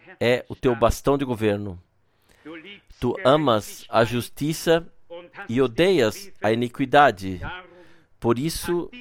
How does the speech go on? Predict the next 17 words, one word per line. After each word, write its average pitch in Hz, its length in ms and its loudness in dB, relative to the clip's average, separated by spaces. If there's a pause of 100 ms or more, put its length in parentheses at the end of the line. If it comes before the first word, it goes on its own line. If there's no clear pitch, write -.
(540)
Deus, 120 1000 -2 (240)
o 123 120 -8
teu 147 220 -2
Deus, 123 340 -4 (640)
vejam, 123 460 2 (100)
o 107 80 -6
nosso 139 440 2
Senhor 131 520 -4 (420)
foi 143 140 0
Deus 156 340 2
manifestado 147 840 2
na 147 140 -2
carne. 107 540 0 (800)
E 113 100 -6
Deus, 127 520 2 (100)
em 123 120 -2
espírito, 127 640 -2